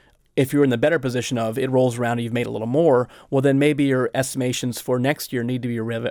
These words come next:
reevaluated. Uh, maybe you need to plan to make more money or, or, or, or charge more, work less, what, what, what have you. Um, you have to, as a small business owner, every year you have to kinda look at that. If you look at it on paper 'cause you have a spreadsheet, great.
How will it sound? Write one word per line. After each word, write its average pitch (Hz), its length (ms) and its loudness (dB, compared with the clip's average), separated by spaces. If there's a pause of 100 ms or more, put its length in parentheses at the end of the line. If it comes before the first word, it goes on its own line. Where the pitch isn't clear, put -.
reevaluated. 117 800 -2 (380)
Uh, 110 160 -4
maybe 123 160 -2
you 123 60 -2
need 120 140 -4
to 113 80 -8
plan 117 240 -8
to 110 60 -6
make 110 160 -10 (140)
more 120 220 -2
money 117 320 -2
or, 110 160 -6
or, 90 300 -8
or, - 380 -8 (360)
or - 220 -14 (120)
charge 113 320 -4
more, 117 320 -4 (100)
work 120 300 -4
less, 110 340 -6
what, - 220 -8
what, - 180 -8
what 127 140 -2
have 110 220 -6
you. 98 240 -10 (440)
Um, 107 440 -10
you 143 180 2
have 156 280 -2
to, 120 360 -6
as 139 80 0
a 131 60 -4
small 156 240 2
business 151 260 -4
owner, 127 180 -2
every 139 280 -2
year 143 180 2
you 131 140 0
have 123 200 -4
to 123 80 -6
kinda 123 240 -4
look 139 280 -2
at 135 140 -4
that. 110 380 -6 (600)
If 131 160 -2
you 143 80 4
look 143 120 2
at 143 60 4
it 120 100 2
on 127 120 -4
paper 139 420 -2
'cause 120 220 -4
you 117 80 -4
have 110 100 -4
a 110 60 -8
spreadsheet, 139 580 -2
great. 139 400 0